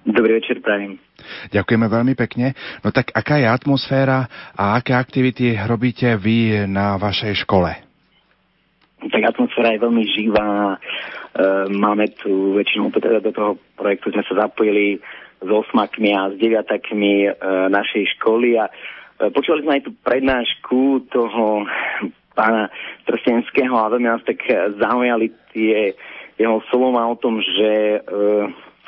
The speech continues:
Speaker 1: tie slovo o tej námahy, hej, to slovo námaha, e, naozaj ja som presvedčený, že dneska je toľko slov, ktoré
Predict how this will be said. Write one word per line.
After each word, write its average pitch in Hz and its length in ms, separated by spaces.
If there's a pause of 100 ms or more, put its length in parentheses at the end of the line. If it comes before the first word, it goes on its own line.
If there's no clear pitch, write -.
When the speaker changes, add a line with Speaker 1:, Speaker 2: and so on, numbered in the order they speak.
(300)
Speaker 1:
tie 117 160
slovo 117 240
o 113 80
tej 123 80
námahy, 117 640 (320)
hej, 101 160
to 104 100
slovo 107 220
námaha, 107 720
e, - 60 (600)
naozaj 110 380
ja 110 80
som 107 80
presvedčený, 107 880 (320)
že 101 80 (480)
dneska 123 240
je - 80
toľko 135 400
slov, 123 400
ktoré 113 240